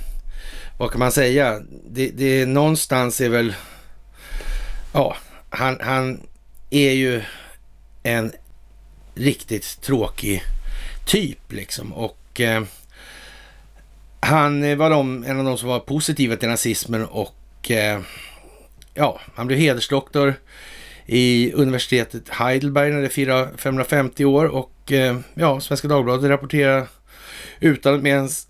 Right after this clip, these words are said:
ett ord beröra en rad forskare just avskedats av politiska skäl. Okritiskt återgav han de ledande nazisternas tal helt enkelt. En, vår enda professor i riktig svenska. Han skrev för övrigt också den kanslisvenska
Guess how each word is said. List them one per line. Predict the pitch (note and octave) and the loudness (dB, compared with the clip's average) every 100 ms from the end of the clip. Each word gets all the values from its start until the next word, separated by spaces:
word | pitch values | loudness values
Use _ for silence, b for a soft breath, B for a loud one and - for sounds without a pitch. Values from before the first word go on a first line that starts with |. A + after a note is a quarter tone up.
| _ | _
ett | - C#3+ | -6 -2
ord | - F#3+ A3 | 2 2 2
beröra | F#3+ F3+ D#3+ D3+ C#3 | 4 4 6 6 4
en | C#3 | 2
rad | C3 B2 A#2+ | 0 -2 -4
forskare | D3 B2+ - C3 | -4 -4 0 0
just | A#2 D3 | 0 2
avskedats | B2 G2+ C#3+ E3 D3+ | 0 2 0 0 0
av | E3 | -2
politiska | D#3 C3 - A#2 | 0 0 -2 -4
skäl. | A#2+ G2+ F#2+ - - | 0 0 -2 -16 -6
Okritiskt | - D3+ - C#3 C#3 C#3 - | 4 4 4 2 2 0 2
återgav | D#3 - B2 A#2+ B2 A2 | 2 2 -4 -2 0 0
han | B2 A#2+ - | 0 0 -4
de | B2 A#2+ | -2 2
ledande | B2+ A#2+ A2 A2 | 2 0 -2 -4
nazisternas | A2+ - G#2 - A2 G#2 | -4 -4 -4 -4 -6 -4
tal | - D#3 D2+ | -2 -4 -6
helt | G#2+ - | -14 -16
enkelt. | - - - | -16 -16 -12
En, | G2+ G2 B B B B B | -10 -10 B B B B B
vår | A#2 A#2 A2 - - - - - | 2 4 4 -2 -20 -20 -20 -4
enda | - B2 G2+ | -2 -2 -4
professor | - G#2+ A2+ - - G2 F#2+ | -10 -8 -6 -6 -8 -10 -12
i | G2+ G2 D#2+ - | -8 -8 -10 -10
riktig | A#2 G#2 - - | -8 -8 -6 -6
svenska. | B2+ A2 F2+ - B2+ - | -4 -4 -4 -2 -4 -2
Han | C#3+ F3 | 0 0
skrev | - C3 A#2 | 2 2 2
för | - C3+ | 0 0
övrigt | A#2 - - | 2 2 0
också | A2 - | -2 -6
den | A2+ G2 | -4 -6
kanslisvenska | - G2+ G#2 - D3 A3+ C3 - A#3+ C4 - | -4 -4 0 0 2 0 0 2 2 2 -2